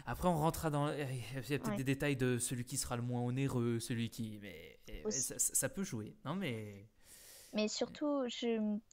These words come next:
Speaker 2: je pense que ce qu'il faut se dire, c'est qu'en fait, euh, le point de vue qui a voulu être pris dans ce film, je, et je, je peux totalement me tromper, mais je pense que Rian Johnson a voulu faire un film, même s'il le savait pas, peut-être qu'il le savait pas, euh,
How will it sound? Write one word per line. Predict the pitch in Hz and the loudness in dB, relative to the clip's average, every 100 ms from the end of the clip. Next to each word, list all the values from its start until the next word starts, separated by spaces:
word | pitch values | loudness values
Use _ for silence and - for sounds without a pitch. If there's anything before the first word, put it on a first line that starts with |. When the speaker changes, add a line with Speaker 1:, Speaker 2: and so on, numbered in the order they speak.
| - | -4
Speaker 2:
je | - | -2
pense | 220 262 | 0 0
que | - 226 | 0 -4
ce | - | -2
qu'il | 254 | -4
faut | 240 233 | 0 2
se | 220 | 2
dire, | 214 247 285 294 - - - | 0 2 2 2 -12 -20 -10
c'est | - | -4
qu'en | 220 220 | 0 0
fait, | 220 254 269 - - _ - - _ - | 2 2 0 -2 -20 _ -20 -20 _ -2
euh, | 208 208 208 202 208 208 - | 0 2 0 0 -2 -4 -6
le | 226 | -4
point | 226 285 | 0 0
de | 277 262 | 0 0
vue | 294 | -2
qui | - 240 | -2 2
a | 226 | 2
voulu | 214 233 277 | 2 0 2
être | 240 - | 0 -2
pris | - 262 | -8 -2
dans | 226 | -2
ce | 214 | -2
film, | - 277 294 285 | -4 -2 -2 -4
je, | 226 - | -6 -4
et | - 202 - - | 0 0 -2 -6
je, | - - | -6 -2
je | 214 | 0
peux | 214 240 | 0 0
totalement | 233 214 208 | 0 0 2
me | 214 | 0
tromper, | - 214 262 | -2 -2 0
mais | 254 | 0
je | 220 | -2
pense | 202 240 | -2 -2
que | - | 0
Rian | 214 208 208 208 | 2 2 2 0
Johnson | 214 220 269 | -2 -2 -2
a | 254 | -2
voulu | 220 220 254 | 0 -2 -4
faire | - 214 | -2 -2
un | 208 | -2
film, | - 247 247 - - | -4 -4 -4 -6 -2
même | 220 | 0
s'il | 208 - 208 | 0 0 0
le | 208 | 2
savait | 208 196 | 2 2
pas, | 202 | 2
peut-être | 254 233 208 | 0 -4 -10
qu'il | - | -6
le | 196 | -4
savait | - 202 | -4 -4
pas, | 220 226 _ - - - - - - | -2 -4 _ -14 -12 -12 -12 -4 4
euh, | 220 208 208 | 8 8 8